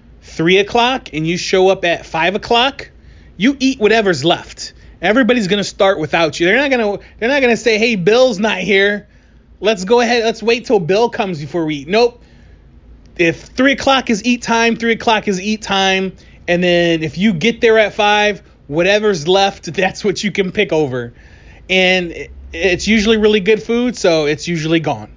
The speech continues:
The only time that you could show up late and still eat what you wanna eat is if the food is late. And that could happen quite a few,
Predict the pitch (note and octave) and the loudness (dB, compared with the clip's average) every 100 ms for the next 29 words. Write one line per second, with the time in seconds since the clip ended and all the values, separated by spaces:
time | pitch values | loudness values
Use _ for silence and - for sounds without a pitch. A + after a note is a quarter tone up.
0 | _ - - - - - - - F#3 A#3 | _ -20 -20 -20 -20 -20 -20 -2 2 4
1 | C#4 C4 C#4 C4+ B3 G3+ G3+ A#3+ - A3 | 2 0 0 2 2 0 0 0 4 4
2 | F#3+ D#3+ D3+ - - - - - - - | 4 0 -16 -20 -20 -20 -20 -20 -20 -20
3 | - - - A3+ A#3 A3 E3 G3+ G#3+ D#3+ | -14 -6 2 4 4 2 2 2 2 -4
4 | - _ - _ - - - - - - | -14 _ -20 _ -20 -20 -20 -20 -18 -6
5 | E3+ - G#3+ G3+ A3+ A3 G3+ F#3+ G#3 G3+ | -6 0 2 2 0 0 0 -2 -2 0
6 | G3+ F#3 G#3 F3+ - - - - - - | 0 0 0 -2 -8 -20 -20 -20 -20 -20
7 | - - - F3+ C#3 G3 G3+ G3 - - | -20 -12 -4 -2 0 2 4 2 0 -16
8 | - D3+ D3+ - A3 B3 G3+ D3+ D3+ C3+ | -16 -4 -4 2 4 6 4 2 2 0
9 | A#2 - - - E3 F#3 G3+ - G3+ G#3 | -2 -14 -16 -4 0 0 0 0 0 0
10 | G#3+ G#3+ E3+ E3+ G#3+ F3 E3+ | -2 0 -2 0 0 0 -2